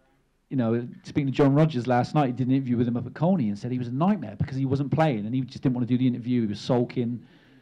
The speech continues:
But that's 'cause he wants to play. He's chewing at the bit. He's biting at the bit to get in that team and prove what he can do. And especially when you're brought in on big money, to not be given that opportunity to show what you can do on a regular basis, I think he got frustrated. And probably asking him, if you'd have asked him a few months ago,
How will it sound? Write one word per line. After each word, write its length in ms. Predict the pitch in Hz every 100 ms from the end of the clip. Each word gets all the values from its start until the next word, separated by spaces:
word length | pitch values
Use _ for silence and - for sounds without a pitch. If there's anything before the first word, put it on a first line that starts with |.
| _ _
But 80 | -
that's 160 | 190 -
'cause 140 | 180
he 120 | 151
wants 200 | 143 165
to 80 | 156
play. 260 | 135 196 147
He's 200 | 113 120
chewing 320 | - 185 170
at 80 | 131
the 60 | 120
bit. 200 | 190 156
He's 200 | 117 131
biting 240 | 185 151
at 40 |
the 60 | 127
bit 180 | 160 156
to 80 | 131
get 140 | 175
in 120 | 147
that 180 | 135 127
team 220 | 143 139
and 80 | 127
prove 200 | 127 131
what 120 | 131
he 60 | 127
can 180 | - 123
do. 260 | 175 165
And 180 | 113 101 - - _
especially 260 | - 160 -
when 60 |
you're 80 | 139
brought 220 | 135 151
in 100 | 139
on 80 | 135
big 260 | - 143 120
money, 280 | 139 127 104
to 120 | 131
not 160 | 147
be 80 | 131
given 240 | - 139 123
that 80 | 127
opportunity 600 | 135 - 135 131 - 113
to 120 | -
show 180 | - 127
what 140 | 123
you 120 | 127
can 140 | 120 117
do 300 | 135 123 113
on 80 | 117
a 60 |
regular 340 | 113 123 117 113
basis, 420 | 127 131 - 101
I 60 | 113
think 160 | 135
he 60 | 127
got 160 | 107 -
frustrated. 520 | - - 147 113 - - _ _ _ -
And 100 | 135
probably 220 | 208 165
asking 340 | 180 170 -
him, 340 | 151 143 139 135 _
if 80 | -
you'd 60 | 202
have 100 | 180
asked 240 | 160 -
him 340 | 151 147 139 - _ -
a 60 |
few 160 | - 151
months 240 | 160 156
ago, 340 | - 110 123